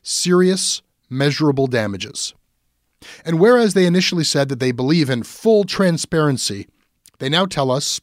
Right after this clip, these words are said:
through their lawyer, that they will not submit to an interrogation they believe is being conducted in bad faith.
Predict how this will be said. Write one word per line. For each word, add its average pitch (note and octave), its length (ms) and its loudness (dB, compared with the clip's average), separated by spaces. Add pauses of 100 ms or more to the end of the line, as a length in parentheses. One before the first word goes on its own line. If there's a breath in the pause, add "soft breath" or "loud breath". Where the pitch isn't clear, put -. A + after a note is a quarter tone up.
through C3+ 180 -4
their A2+ 140 -4
lawyer, A#2 460 0 (520 soft breath)
that A#2+ 120 -8
they C#3+ 140 0
will E3 280 2
not D#3 360 -2
submit C#3 420 -2 (140)
to E3 100 -2
an D#3 60 2
interrogation D3+ 880 -2 (540)
they B2 120 -2
believe B2+ 380 0
is A2 180 -8
being A2+ 240 -4
conducted A#2+ 480 -8
in G#2+ 160 -10
bad A2 320 -4
faith. - 400 -10